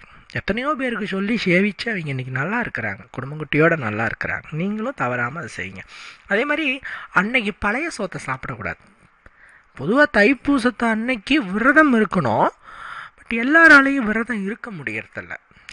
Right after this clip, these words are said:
ஹெல்த் வைஸ் ப்ராப்ளம் இருக்கு, ஒர்க் ப்ரெஷர் இருக்கு,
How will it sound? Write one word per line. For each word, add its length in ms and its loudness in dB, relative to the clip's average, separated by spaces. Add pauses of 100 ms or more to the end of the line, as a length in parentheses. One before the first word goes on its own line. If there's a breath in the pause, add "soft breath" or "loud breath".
ஹெல்த் 340 -6
வைஸ் 260 -6 (100)
ப்ராப்ளம் 420 -4
இருக்கு, 380 -2 (2750)
ஒர்க் 300 -4 (100)
ப்ரெஷர் 420 -2
இருக்கு, 420 -6